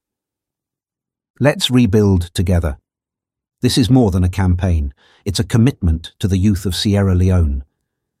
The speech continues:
Your energy, ideas, and passion are the fuel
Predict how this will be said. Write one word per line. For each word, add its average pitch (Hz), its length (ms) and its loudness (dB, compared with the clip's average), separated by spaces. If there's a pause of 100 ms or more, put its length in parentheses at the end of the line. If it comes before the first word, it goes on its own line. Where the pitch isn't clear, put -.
(240)
Your 107 180 2
energy, 110 480 0
ideas, 95 500 0
and 90 160 0
passion 87 480 -2 (200)
are 98 80 -2
the 92 100 0
fuel 90 500 0